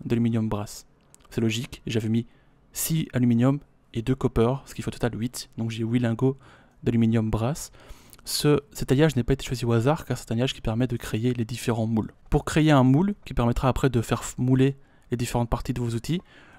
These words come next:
je prends ici une tête de pioche que j'ai craftée avec la stencil table. Cette tête de pioche, je vais m'en servir pour créer le moule. Donc je clique droit sur la casting table cette fois-ci, ça va déposer ma tête de pioche et maintenant je vais faire couler du aluminium brass en fusion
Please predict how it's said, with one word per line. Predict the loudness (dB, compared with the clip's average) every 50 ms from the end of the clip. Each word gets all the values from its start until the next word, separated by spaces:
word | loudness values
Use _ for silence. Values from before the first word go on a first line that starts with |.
| -8 -4
je | 0 0 0
prends | 0 2 2 2 0 0 -2
ici | -4 -2 0 0
une | 2
tête | 2 2
de | 2 2
pioche | 0 2 -2 -2 -2 -4
que | -4 0
j'ai | 0
craftée | 0 0 0 -2 -2 -2 0 0 0 0 0 -6 _ -8 -2
avec | -2 0 0 0 0 0
la | -2
stencil | -2 0 -4 -4 -2 -4 -6 -2
table. | 0 0 2 2 2 0 -2 _ -18
Cette | -8 0
tête | 0 2 4
de | 4
pioche, | 2 2 2 0 0 0 0
je | 0
vais | 0
m'en | 0 0
servir | 0 0 0 2 2 2 0 -2 -4 -6 -10 -6
pour | -6 -6 -6
créer | -4 -2 0 0 2
le | 2
moule. | 2 2 0 -2 -4 -8 -20 -20 -20 -20 -20 -20 -10 -4
Donc | -2 0
je | 0 0
clique | -2 -4 -6 -2
droit | -2 2 2 2
sur | 0 0 -2 -2 0 0
la | 0 0
casting | 0 -2 -4 -4 -2 -4 -4 -4
table | 0 0 0 0 0 -2
cette | -2
fois-ci, | -4 -4 -4 -4 -2 -4 -6 -6 -6 -14 _ _ _ _ _ _ -20 -8
ça | -2 0
va | 0
déposer | 2 2 0 2 2 2 4 2 0 0 -2 _ _ _ _ _ _ _ -16 _ -8
ma | -6
tête | -4 -2 0
de | 0 0
pioche | 0 2 0 0 0 0 -4 -6 -10 -20 -20 -20 _ -20 _ _ -8 -2
et | 2
maintenant | 2 2 2 4 2 2 2
je | 2 2
vais | 0
faire | 0 -2 -4 -6
couler | -4 -4 -2 0 0 0
du | 0 -2 -4 -4 -4 -4 -4 -2
aluminium | 0 2 2 2 2
brass | 2 0 -2 -2 -4
en |
fusion | -6 -6 -6 -4 -2 -2 -2